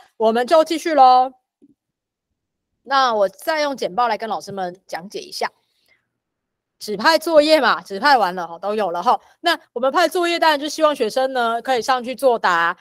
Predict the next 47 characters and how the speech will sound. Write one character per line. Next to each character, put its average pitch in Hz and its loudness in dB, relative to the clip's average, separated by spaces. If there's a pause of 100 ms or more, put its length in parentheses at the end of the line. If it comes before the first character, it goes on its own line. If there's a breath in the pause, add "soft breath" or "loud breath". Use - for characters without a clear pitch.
(200 soft breath)
然 208 -2
后 277 2
呢 233 0
去 277 -10
看 262 0
学 220 -8
生 247 -6
的 214 -4
成 175 -14
绩 214 -12
这 226 -4
样 175 -4
子 - -10
吼。 175 -4 (140)
那 262 0 (220 soft breath)
这 381 -6
边 370 2
的 302 2
话 311 4
呢， 269 0
刚 285 -2
刚 285 -2
有 202 0
让 220 -2
老 170 -6
师 220 -16
稍 220 -4
微 185 -2
看 190 -6
到 196 0
一 - -20
下， 190 -2
然 170 -4
后 214 4 (200 soft breath)
如 254 2
果 233 4
说 247 2
有 214 2
座 262 6
号 262 6
就 240 0
编 247 -4
辑 220 -10
出 247 -10
来， 220 2
然 196 0
后， 233 -2